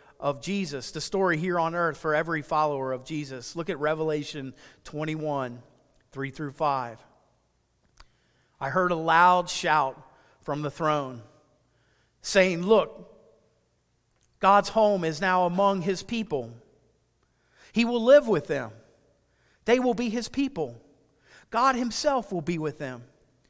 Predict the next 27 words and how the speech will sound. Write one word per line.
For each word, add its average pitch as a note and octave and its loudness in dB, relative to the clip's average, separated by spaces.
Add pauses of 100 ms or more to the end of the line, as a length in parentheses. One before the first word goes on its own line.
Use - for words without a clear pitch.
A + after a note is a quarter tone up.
(300)
He A3 0
will A#3 0
wipe A3 -2
away A3+ 2
every G#3+ 0
tear F3 -4
from E3 -8
their F3 0
eyes. C3+ -4 (960)
There G3+ 0
will G3+ -4
be G3+ -2
no G3+ 0
more G#3 -2
death F3+ -4
or D#3 -14
sorrow E3+ -4
or D3+ -8
crying D#3+ -6 (240)
or D#3 -4
pain. D#3 -8 (640)
All E3+ -4
these F#3 -6
things D#3+ -8
are C3+ -6
gone C3+ -6
forever." D3 -8